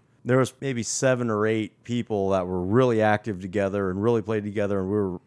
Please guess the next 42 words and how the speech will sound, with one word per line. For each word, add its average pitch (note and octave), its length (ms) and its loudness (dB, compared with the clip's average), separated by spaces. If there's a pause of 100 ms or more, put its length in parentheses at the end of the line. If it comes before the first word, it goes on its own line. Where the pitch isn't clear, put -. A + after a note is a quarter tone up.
you F#2 80 -8
know, F2 240 -4
we're A2+ 140 0
talking G#2 400 -2
all G2+ 160 0
day, F#2 180 -2
every G2 280 -2
day. E2 340 -6 (560)
And F#2+ 520 -4 (420)
I F#2+ 120 -2
think A#2 360 -2
out A2 200 2
of F2 180 -4
that A2 280 0
core G#2 260 -2
group, G#2 280 -2
maybe G2 240 -4
two A#2+ 360 -4
of F#2+ 100 -4
us F2+ 200 -8
are F#2+ 80 -6
left, F2+ 260 -4
and F#2 80 -8
now F#2 180 -2
different F#2+ 320 -8
people F2+ 280 -8
have D#2+ 100 -12
come E2+ 200 -10
in. D#2+ 280 -10 (480)
And G#2 220 -2
so A2 120 -2
that's G2 220 0
just F#2 160 -10
the G#2 80 -4
way F2+ 180 -2
it E2+ 80 -6
always D#2+ 220 -8
ends E2 160 -10
up - 140 -16
going. D2+ 360 -14
So G2 260 0
I, A2 240 2